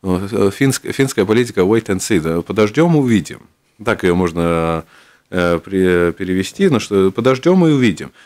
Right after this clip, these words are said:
То есть, как мы, как мы обычно делаем? Мы смотрим, ну, вот есть какое-то предложение с Европейской комиссии новое или с, стран происходит новое,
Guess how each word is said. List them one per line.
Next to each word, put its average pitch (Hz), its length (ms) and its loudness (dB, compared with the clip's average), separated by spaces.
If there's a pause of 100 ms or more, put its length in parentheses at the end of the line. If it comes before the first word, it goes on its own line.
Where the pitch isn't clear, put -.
(160)
То 156 140 4
есть, - 180 -2
как 147 200 -2
мы, 123 140 0
как 156 200 -2
мы 127 120 2
обычно 110 360 0
делаем? 85 380 -2
Мы 123 400 0
смотрим, 131 480 0
ну, 113 140 0
вот 101 180 0
есть - 460 -4
какое-то 87 360 -2 (120)
предложение 104 560 2
с - 80 -6
Европейской 87 460 -2
комиссии 139 440 0
новое 107 380 2
или 80 420 -2
с, 82 500 -8
стран 127 560 0
происходит 87 480 -6
новое, 87 280 0